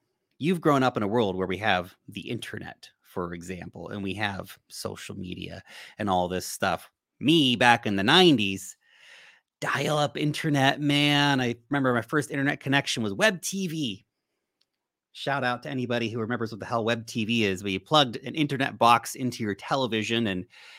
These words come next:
you had, like, green text on the screen, and it was pretty, pretty low tech. But it worked. It worked. It worked. It was a good time.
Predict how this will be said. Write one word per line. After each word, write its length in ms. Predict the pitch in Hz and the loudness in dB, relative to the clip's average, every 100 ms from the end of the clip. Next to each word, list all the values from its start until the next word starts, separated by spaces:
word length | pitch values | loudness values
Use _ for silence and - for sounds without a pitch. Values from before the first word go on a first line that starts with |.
| - | -18
you 100 | - | -10
had, 240 | 98 117 110 | 0 0 2
like, 240 | 101 92 117 | 0 -2 -4
green 440 | 120 139 139 120 | -4 2 4 2
text 400 | - 143 - - | 2 0 0 -2
on 140 | 135 127 | 0 0
the 80 | |
screen, 560 | 120 - 135 131 131 127 | -2 -8 -6 -2 0 0
and 200 | 107 95 | -2 -4
it 40 | 95 _ _ _ _ _ _ _ _ _ _ | -10 _ _ _ _ _ _ _ _ _ _
was 80 | - - | -14 -2
pretty, 360 | 185 147 113 _ | 0 0 -6 _
pretty 200 | - 147 | -6 -4
low 260 | 110 127 120 | 2 4 2
tech. 540 | - - 139 - - _ _ - - - - _ _ | 0 -2 -2 -2 -20 _ _ -20 -20 -20 -20 _ _
But 100 | - | 0
it 60 | 151 | 4
worked. 460 | 233 247 247 - - _ _ _ _ _ 240 | 6 4 0 -18 -18 _ _ _ _ _ -10
It 120 | 101 | -4
worked. 440 | 104 113 95 - - _ _ _ _ - | 2 2 0 -12 -20 _ _ _ _ -8
It 80 | |
worked. 280 | 98 90 - | -2 0 -2
It 40 | 90 | -8
was 80 | |
a 20 | 92 | -6
good 160 | 92 | -4
time. 320 | - 92 87 | 0 0 -2